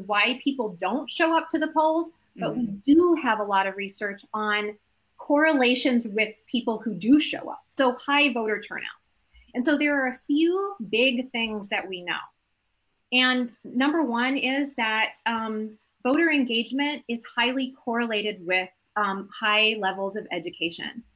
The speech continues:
Speaker 1: And, and so one thing that I think really stands out to me is we know that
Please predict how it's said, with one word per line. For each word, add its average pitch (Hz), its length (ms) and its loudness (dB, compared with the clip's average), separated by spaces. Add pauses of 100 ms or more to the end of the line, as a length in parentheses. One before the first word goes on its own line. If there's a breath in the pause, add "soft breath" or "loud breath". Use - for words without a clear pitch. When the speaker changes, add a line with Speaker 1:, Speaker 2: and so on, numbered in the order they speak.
(480)
Speaker 1:
And, 247 280 2
and 240 240 4
so 233 400 0
one 254 380 2
thing 240 280 2
that 214 280 2
I 208 80 -2
think 214 180 -6
really 214 180 0
stands 214 300 -6
out 208 240 -2
to 233 60 -2
me 247 160 2 (140)
is 214 200 -2 (260)
we 247 200 2
know 247 300 4
that 233 160 0